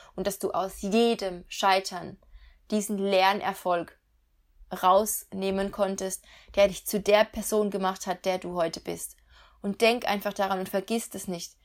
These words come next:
Du hast einen Traum und selbst wenn du nicht weißt oder noch nicht weißt, was überhaupt dein Traum mit deinem Leben ist oder was du überhaupt in diesem Leben erreichen möchtest,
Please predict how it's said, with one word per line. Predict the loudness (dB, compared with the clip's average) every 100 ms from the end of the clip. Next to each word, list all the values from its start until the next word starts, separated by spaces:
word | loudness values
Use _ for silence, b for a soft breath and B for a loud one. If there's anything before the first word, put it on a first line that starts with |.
| _
Du | -8 -2
hast | -2 0 -2
einen | -2 -4
Traum | 0 4 4 2
und | -6 0
selbst | 2 2 -2
wenn | -4
du | -2 -4
nicht | -6 -8 2
weißt | 4 4 0 -12 _ _ _ _
oder | -2 2
noch | 2 0 -2
nicht | -6 0 6
weißt, | 6 6 -4 -16 B B 2
was | 4 4
überhaupt | 2 6 6 6
dein | 2 2
Traum | 0 0
mit | 0
deinem | -2 -2
Leben | 0 -2 -2
ist | -6 0
oder | 4 6
was | 4 4
du | 0
überhaupt | 2 4 4 4
in | -2
diesem | 0 -2 -6 0
Leben | 0 2
erreichen | -2 2 2 2 -2
möchtest, | -4 -4 -10